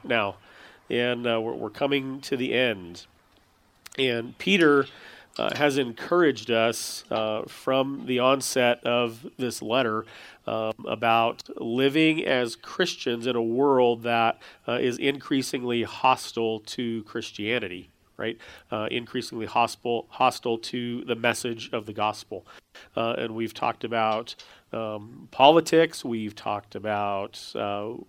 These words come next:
marriage relationships, we've talked about work relationships, we've talked about, uh, suffering that comes just as a result of living in a fallen world, things like death and disease that are out of our control. We've talked about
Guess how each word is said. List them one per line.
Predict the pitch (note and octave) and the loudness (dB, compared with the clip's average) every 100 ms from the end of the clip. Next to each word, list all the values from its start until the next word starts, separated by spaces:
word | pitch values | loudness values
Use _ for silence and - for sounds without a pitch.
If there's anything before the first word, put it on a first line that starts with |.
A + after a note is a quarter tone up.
| - C#4+ A#3+ | -16 -16 -16
marriage | A#3+ A2+ B2+ D#3 C3+ | -8 2 4 6 4
relationships, | D3 C#3+ D3 - D3+ - D3 C3+ - | 2 2 2 -2 -10 -6 -4 -4 -6
we've | A2 | -10
talked | - A#2 G#2+ - | -6 -4 -4 -6
about | A2+ G#2+ G#2+ | -4 -2 -2
work | G2+ G#2 C#3 D3+ - | -4 0 0 0 -2
relationships, | D3+ C3+ C3 B2+ C3 C3 - C3 B2+ - - - - - - | -2 0 0 -2 -10 -12 -6 -2 -2 -4 -16 -18 -20 -20 -10
we've | A2+ A2 | -6 -2
talked | - A#2 - | 2 2 2
about, | A#2 A2+ A2+ - - - | 4 6 6 0 -8 4
uh, | A2+ | 4
suffering | - - D3+ D3+ D#3+ C#3+ | 4 6 8 8 6 4
that | C3+ - | 2 2
comes | D3+ D3 C3 | 4 4 4
just | C#3 C3 | -2 0
as | C3+ | 0
a | B2+ | 0
result | A#2 A2 A#2+ C3 C3+ | 0 0 4 4 4
of | B2 A2+ | 0 0
living | B2+ B2+ | 0 2
in | A#2+ | 0
a | |
fallen | G#2+ C3+ B2+ A#2+ A2+ | 0 2 2 2 0
world, | A#2+ B2+ | 0 0
things | B2+ B2 A2+ | -2 -6 -2
like | A#2+ A2 | -2 -2
death | A2+ A2+ - | 0 -2 -2
and | A2 | -8
disease | G#2 G#2 A2+ C3 C3+ | -6 -4 -2 -2 -2
that | A2+ | -2
are | A2 | 2
out | A2 | 0
of | A2+ | 0
our | G#2+ | -4
control. | - G2 - A#2 C3 | -6 -10 -2 0 0
We've | A2+ | -2
talked | - A#2 - | 0 0 2
about | B2 A#2+ B2+ | 4 4 4